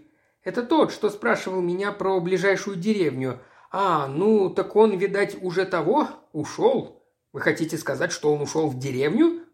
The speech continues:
"Ну да, если его нет в вагонах, значит, ушёл. Он снова ко мне подходил, это в девять было, и сказал, что если через пять минут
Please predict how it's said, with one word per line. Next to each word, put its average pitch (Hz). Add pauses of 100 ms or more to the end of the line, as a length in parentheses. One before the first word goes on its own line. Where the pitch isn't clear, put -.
"Ну 143
да, 131 (220)
если 208
его 185
нет 175
в 139
вагонах, 151
значит, 127
ушёл. 180 (400)
Он 165
снова -
ко 151
мне 147
подходил, 165
это 160
в 151
девять 156
было, 131
и 170
сказал, 180
что -
если 175
через 170
пять 170
минут 165